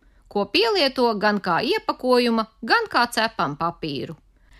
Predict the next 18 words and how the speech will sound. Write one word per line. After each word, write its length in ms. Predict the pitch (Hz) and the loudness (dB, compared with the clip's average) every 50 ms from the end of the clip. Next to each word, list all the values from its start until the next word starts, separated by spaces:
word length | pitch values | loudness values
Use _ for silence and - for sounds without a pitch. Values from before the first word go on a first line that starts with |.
| - - - _ _ - | -20 -20 -20 _ _ 0
Pergamentu 720 | 247 269 403 453 349 262 233 208 196 190 196 185 - 190 | 2 2 2 2 2 0 0 2 2 0 0 0 0 2
atdarina 560 | 233 285 285 240 247 240 233 240 247 247 240 247 | 2 2 2 2 0 2 2 2 2 2 2 2
arī 220 | 269 285 320 320 | 2 2 0 -2
citas 400 | 311 - 302 311 349 - 240 - | -2 -2 -2 -2 -2 -2 -6 -6
papīra 560 | - - 190 202 202 - 190 160 156 - 160 - | -2 0 0 0 0 -2 -4 -4 -4 -4 -6 -8
šķirnes, 560 | - - 196 202 220 226 220 208 185 - - - - - - _ _ - | -4 0 2 2 2 2 2 0 -4 -4 -8 -14 -18 -20 -20 _ _ -8
ko 160 | - 214 214 220 | -4 -2 0 2
lieto 400 | 240 254 233 208 - - 180 180 165 - - _ | 2 2 2 2 0 0 0 0 0 -2 -4 _
mākslas 580 | - 185 196 233 262 277 262 254 - 254 247 220 | -4 0 4 4 6 4 4 2 0 -4 -4 -2
darbu 400 | 208 247 247 254 254 220 233 233 | 0 0 0 0 0 0 -2 -2
reprodukcijām, 880 | 247 254 254 - 240 214 208 226 214 - - 240 220 214 208 196 196 185 | -2 -2 -4 -4 -4 -2 -2 -4 -4 -4 -4 -2 0 2 2 2 2 0
grāmatzīmēm 1000 | 175 196 220 269 320 320 302 269 233 233 262 262 254 254 247 247 233 233 233 233 - - | 0 2 2 2 2 2 0 -2 0 0 0 2 2 4 4 2 2 0 -2 -4 -6 -8
un 160 | 427 440 403 | -6 -4 -4
suvenīriem. 800 | - - 202 175 160 156 160 151 151 151 - 160 160 151 165 180 - _ _ _ _ _ _ - - - _ - - | -2 -2 -2 -2 -2 -2 -4 -4 -4 -4 -4 -4 -6 -6 -6 -10 -12 _ _ _ _ _ _ -20 -20 -20 _ -4 0
Latvijas 480 | 226 285 - - 269 208 180 180 - 226 | 2 2 2 2 0 2 2 2 0 0
Valsts 320 | 233 214 208 - - 247 | 0 0 0 -2 -2 -2
vēstures 460 | 311 508 466 - - 277 247 247 - 277 | 0 0 0 -2 -4 -6 -6 -2 0 0
arhīvā 480 | 269 277 254 - 247 226 202 208 196 | 0 0 0 -2 -2 0 2 2 2